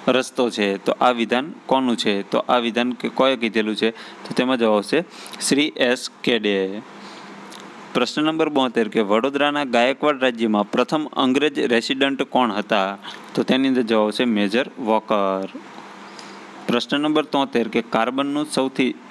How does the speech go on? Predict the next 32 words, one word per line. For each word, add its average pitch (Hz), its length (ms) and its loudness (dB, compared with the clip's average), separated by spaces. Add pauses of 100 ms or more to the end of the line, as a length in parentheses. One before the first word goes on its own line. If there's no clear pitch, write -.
(120)
શુદ્ધ 139 260 2
સ્વરૂપ 131 520 0
કયું 127 240 2
છે? 101 360 0 (360)
તો 131 60 2
કાર્બનનું 139 560 2
સૌથી 127 400 0
શુદ્ધ 127 320 0
સ્વરૂપ 113 360 0
છે - 300 -2
હીરો. 104 560 0 (1120)
પ્રશ્ન - 340 2
નંબર 151 240 2
ચુંબોતેર 127 520 2
કે 120 140 0
ભાભા 104 400 4
પરમાણુ 139 460 0
સંશોધન 139 560 0
કેન્દ્ર 139 360 2
વડે 107 360 2 (140)
કયું 147 240 4
સુપર 135 400 0
કોમ્પ્યુટર 120 540 0
વિકસાવવામાં 113 720 2 (420)
આવ્યું 117 320 4
છે? 98 340 0
તો - 420 -4
તેની, 135 360 2
અ, 113 320 2 (100)
તેની 135 180 2
અંદર 135 220 -2
મિત્રો, 123 340 0